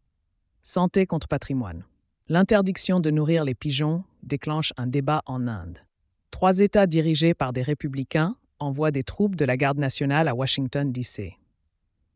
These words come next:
Cascadeur hollywoodien incendié lors d'une cascade sur un titre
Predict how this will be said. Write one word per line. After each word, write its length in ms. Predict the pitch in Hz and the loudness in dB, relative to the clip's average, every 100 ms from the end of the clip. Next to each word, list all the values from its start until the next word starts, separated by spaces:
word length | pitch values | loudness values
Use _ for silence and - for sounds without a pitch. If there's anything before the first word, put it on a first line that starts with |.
| _ - | _ -2
Cascadeur 640 | 160 - 175 165 170 175 | -2 2 2 6 6 6
hollywoodien 600 | 175 180 165 151 160 165 _ - | 4 2 0 0 -2 -2 _ -2
incendié 640 | 170 - 170 165 143 160 | -2 0 -2 -2 -2 -4
lors 140 | 127 | -4
d'une 200 | 123 127 | -6 -6
cascade 580 | - 123 - 160 160 165 | -6 -8 -4 0 0 -2
sur 320 | - 131 113 - - _ _ - | -6 -8 -10 -12 -20 _ _ -16
un 140 | 139 139 | -10 -8
titre 420 | - 190 - - | -4 -6 -6 -14